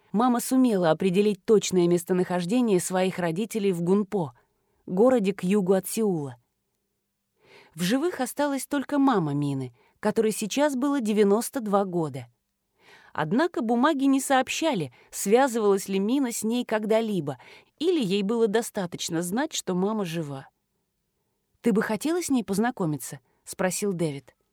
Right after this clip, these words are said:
"Не знаю". Марго уставилась на деревянный обеденный стол. Завитки напоминали отпечатки больших пальцев. "Можно позвонить этому детективу, мистеру Чо". Он просмотрел бумаги.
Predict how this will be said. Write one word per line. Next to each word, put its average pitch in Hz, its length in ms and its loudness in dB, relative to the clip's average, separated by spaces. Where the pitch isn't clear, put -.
"Не 226 200 2
знаю". 156 480 0
Марго 202 320 2
уставилась 226 640 0
на 202 100 2
деревянный 196 560 2
обеденный 190 480 0
стол. 147 400 -8
Завитки 175 540 0
напоминали 185 580 0
отпечатки 175 600 -6
больших 156 420 -4
пальцев. - 560 -14
"Можно 185 360 4
позвонить 175 480 2
этому 190 260 2
детективу, 180 640 -2
мистеру 208 400 2
Чо". 151 320 -4
Он 269 200 4
просмотрел 214 520 2
бумаги. 147 520 -2